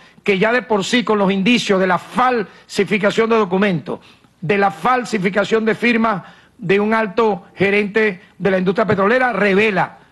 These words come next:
el dolo, la premeditación de delinquir a niveles realmente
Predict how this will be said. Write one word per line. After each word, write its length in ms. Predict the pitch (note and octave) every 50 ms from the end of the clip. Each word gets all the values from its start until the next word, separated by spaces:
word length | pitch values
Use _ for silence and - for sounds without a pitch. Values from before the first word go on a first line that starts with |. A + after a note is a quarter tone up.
| _ _ _ _
el 240 | F#3 F3 F3 D#3 D3
dolo, 420 | A3+ A3 G#3+ F3+ D#3 C#3+ A#2+ - _ _ _ _ _ _ _ _
la 320 | - F3+ E3+ E3 - -
premeditación 840 | - C#4 C4+ B3+ A3+ A3 G#3+ G3 G3 - G#3 F3 - - A3 G#3+ G#3
de 120 | G#3 G3+
delinquir 680 | G3 F#3 F3+ F3 D#3+ - - B3 C4+ C4 A3+ F3+ - _ _ _ _ _ _ _ _ _ _ _ _ _ _ _ _ _ _ _ _ _ _ _ _ _ _ _ -
a 100 | F#3 F#3+
niveles 400 | F#3 F3+ F#3 G3 G#3 G#3+ G#3+ F3
realmente 720 | F#3 F#3 F#3+ F#3 F#3 F#3 F#3 F3+ E3+ - G3+ F#3+ F3+ D#3